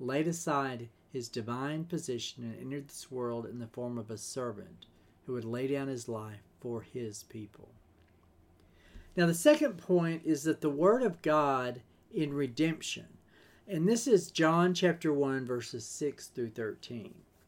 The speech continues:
Now, there was a man sent from God whose name was John. He came as a witness to testify about the light, so that all might believe through him. He was not the light, but he came to testify about the light.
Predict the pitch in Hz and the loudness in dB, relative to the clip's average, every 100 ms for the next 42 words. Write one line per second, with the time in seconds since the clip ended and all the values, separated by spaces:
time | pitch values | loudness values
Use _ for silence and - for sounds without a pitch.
0 | _ - - - 185 208 262 269 214 170 | _ -20 -12 2 8 8 8 4 4 6
1 | 170 170 175 160 170 160 135 123 123 160 | 4 2 0 -2 -4 -2 -2 -2 -4 -4
2 | 156 127 117 123 127 - 180 202 107 - | -4 -4 -4 -4 -8 -6 -4 -4 -8 -14
3 | - - - - - - 190 180 202 233 | -20 -20 -20 -20 -20 -4 -2 4 4 4
4 | 196 175 185 190 151 - 139 - 160 156 | 4 6 6 4 -4 -8 -10 -4 -4 -4
5 | - 120 117 113 110 - 104 110 101 - | -6 -4 -2 -4 -8 -8 -8 -10 -16 -20
6 | - - _ - - - 185 175 190 214 | -20 -20 _ -20 -4 6 8 8 6 4
7 | 180 160 135 127 143 151 - 117 101 104 | 0 0 -2 0 2 0 -2 -6 -6 -10
8 | - - - 165 160 147 147 214 240 156 | -18 -20 -6 -2 -2 -2 -2 -2 -2 -4
9 | 113 107 101 107 - 135 127 156 135 120 | -4 -4 -10 -14 -8 -8 -6 -6 -6 -8
10 | - 247 277 - - - - - - 170 | -2 -2 -2 -6 -18 -16 -16 -18 -20 -18
11 | 123 110 - 104 98 - - | -12 -12 -10 -12 -12 -14 -20